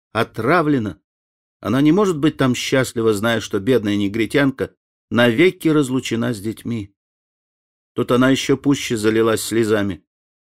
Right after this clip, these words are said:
"О, Боже мой, Боже мой!" — твердила она в отчаянии.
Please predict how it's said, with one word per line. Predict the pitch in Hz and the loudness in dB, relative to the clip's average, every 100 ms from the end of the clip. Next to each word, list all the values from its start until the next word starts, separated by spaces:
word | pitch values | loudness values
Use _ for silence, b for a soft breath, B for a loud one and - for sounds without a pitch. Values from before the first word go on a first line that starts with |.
| _ _ | _ _
"О, | - 143 | 0 0
Боже | 143 170 156 151 | 2 2 4 0
мой, | 127 151 160 160 | -2 -2 -2 -4
Боже | 139 160 220 220 175 185 180 | -2 2 4 4 2 0 0
мой!" — | 175 165 156 170 175 165 170 - | -2 -2 2 4 4 0 -4 -12
твердила | - 139 135 127 139 139 | -2 2 2 2 2 2
она | 131 131 | 2 2
в | 139 | 2
отчаянии. | 135 - 143 135 131 123 117 | 0 -2 2 2 2 0 -4